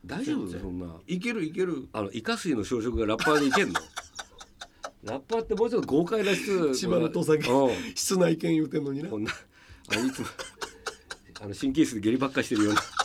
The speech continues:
Speaker 2: いや、でもジョニオさんのラップスキル良かったぜ。
Speaker 1: イエーイ。
Speaker 2: イエーイ。
Speaker 1: Thank you。
Speaker 2: さあ、ということで、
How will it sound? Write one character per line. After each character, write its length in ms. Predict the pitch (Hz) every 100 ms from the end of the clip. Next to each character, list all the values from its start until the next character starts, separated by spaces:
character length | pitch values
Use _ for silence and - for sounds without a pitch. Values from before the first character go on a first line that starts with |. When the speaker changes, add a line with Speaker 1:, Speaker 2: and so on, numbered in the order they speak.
| - - - - - - - - - - - - - 240 - - - - - - - - - - - - - - -
Speaker 2:
い 80 | 180
や、 120 | 185
で 80 | 202
も 100 | 190
ジ 100 | 156
ョ 60 | 185
ニ 80 |
オ 80 | 196
さ 140 | 180 190
ん 60 |
の 100 | 180
ラ 120 | 175 180
ッ 20 |
プ 180 | 180 180
ス 140 | -
キ 140 | - 185
ル 220 | 180 170
良 200 | 185 180
か 180 | 180 170
っ 60 | 170
た 200 | 175 175
ぜ。 440 | 160 180 214 220 196
Speaker 1:
イ 60 |
エ 20 |
ー 100 | 127
イ。 20 | 135
Speaker 2:
イ 40 |
エ 500 | 240 240 226 190 175
ー 280 | 160 156 165
イ。 20 |
Speaker 1:
Thank 80 | 131
you。 560 | 185 233 208 156 - - _ - _ _ _ _ _ - - _ _
Speaker 2:
さ 360 | - - 226 131
あ、 40 |
と 200 | - 196
い 40 |
う 60 | 196
こ 100 | 185
と 140 | 170
で、 240 | 160 127